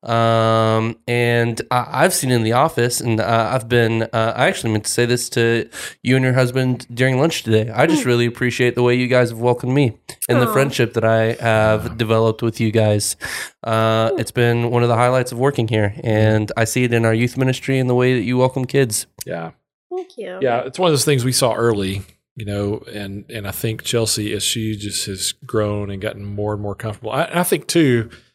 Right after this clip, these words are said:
Speaker 2: I think as a mom, Chelsea, we see some of that in you that's just really grown.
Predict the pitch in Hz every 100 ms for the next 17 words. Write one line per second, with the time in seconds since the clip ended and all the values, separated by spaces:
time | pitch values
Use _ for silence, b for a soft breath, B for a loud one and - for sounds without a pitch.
0 | B B _ - 123 - 127 113 127 107
1 | 98 104 127 113 101 101 - 101 95 101
2 | 98 98 - 107 101 98 - - 113 101
3 | 98 98 98 98 98 98 98 95 - _
4 | _ _ _ _ - 104 - - - 107
5 | - - 101 104 101 98 101 - 107 107
6 | 104 104 104 101